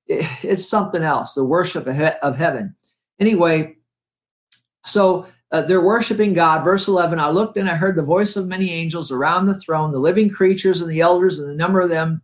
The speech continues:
ten thousand times ten thousand, thousands of thousands, saying with a loud voice, 'Worthy is the Lamb who was slain to receive power and riches and wisdom and strength and honor and glory and blessing.'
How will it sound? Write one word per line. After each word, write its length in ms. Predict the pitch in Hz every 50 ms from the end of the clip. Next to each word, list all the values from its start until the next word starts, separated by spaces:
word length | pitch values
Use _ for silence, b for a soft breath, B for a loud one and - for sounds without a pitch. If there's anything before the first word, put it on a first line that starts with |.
| _ _
ten 300 | - 185 185 196 202 196
thousand 500 | - - 180 180 185 190 185 185 190 180
times 340 | 175 180 180 185 185 180 -
ten 200 | - 185 185 175
thousand, 500 | 170 175 170 175 180 180 175 185 175 165
thousands 520 | - - 175 185 196 190 185 185 185 175 175
of 120 | 180 -
thousands, 680 | - 175 165 160 160 160 156 160 165 165 165 165 - _ _ _ _ _ _ _ _ _
saying 420 | - - - - 202 202 208 202 190
with 120 | 175 156
a 80 | 156 151
loud 360 | 160 170 185 196 202 185 151
voice, 540 | 147 143 139 139 139 147 151 - - _ _ _ _ _ _ _ _ _ _
'Worthy 480 | 131 147 170 214 247 262 254 262 262 254
is 180 | 247 240 202 196
the 100 | 226 220
Lamb 380 | 214 202 202 202 196 196 190
who 160 | - 196 196
was 200 | 180 175 165 -
slain 580 | - - - 208 208 190 165 147 147 151 151 147
to 80 | 147 139
receive 480 | 147 151 143 - - 156 147 135 -
power 480 | - - 185 185 196 196 208 220 220 220
and 220 | - 139 143 139
riches 440 | 143 180 190 185 - 208 202 196 151
and 160 | 135 139 139
wisdom 400 | 156 180 196 190 185 - 208 185
and 120 | 160 139 -
strength 420 | - - 180 180 185 190 190 190
and 100 | - 123
honor 320 | 123 156 165 170 175 175
and 160 | 131 139 147 139
glory 320 | 147 151 160 170 170 170
and 100 | 165 156
blessing.' 500 | 143 160 151 143 - - - 208 208 -